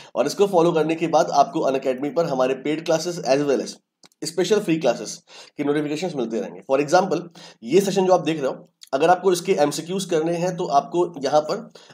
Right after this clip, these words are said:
अनअकैडमी पर जाना पड़ेगा और रात में दस बज के दस मिनट पे हमारी जो फ्री क्लास है उसमें आपको लेना पड़ेगा एनरोलमेंट। हालांकि लिंक मैं आपको प्रोवाइड कर देता हूँ Telegram चैनल में भी, तो देख लीजिएगा। चलिए अब, अब वक्त है इसका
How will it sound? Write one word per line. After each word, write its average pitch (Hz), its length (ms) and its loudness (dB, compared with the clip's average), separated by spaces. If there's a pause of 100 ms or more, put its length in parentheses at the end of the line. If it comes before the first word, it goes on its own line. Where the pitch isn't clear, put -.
अनअकैडमी 139 420 0
पर 160 120 -2
जाना 139 220 2
पड़ेगा 127 360 -4 (320)
और 139 100 0
रात 160 240 4
में 170 160 -4
दस 165 180 0
बज 170 160 -2
के 180 120 -4
दस 156 260 -4
मिनट 156 200 -4
पे 170 60 -2
हमारी 147 220 0
जो 151 80 -6
फ्री 190 200 -6
क्लास 135 280 2
है 190 140 -10 (300)
उसमें 175 300 0
आपको 147 300 -2
लेना 135 160 0
पड़ेगा 135 400 -4
एनरोलमेंट। 113 500 -4 (420)
हालांकि 151 260 0
लिंक 175 200 0
मैं 175 100 4
आपको 170 160 0
प्रोवाइड 156 300 2
कर 175 60 0
देता 165 140 0
हूँ 156 80 -2
Telegram 143 240 -2
चैनल 147 120 -4
में 120 100 -4
भी, 117 80 -10
तो - 380 -18
देख 131 140 -2
लीजिएगा। 113 320 -6 (240)
चलिए 98 200 -10 (1500)
अब, 185 180 4 (180)
अब 180 220 4
वक्त 196 180 -2
है 202 60 0
इसका 196 240 -4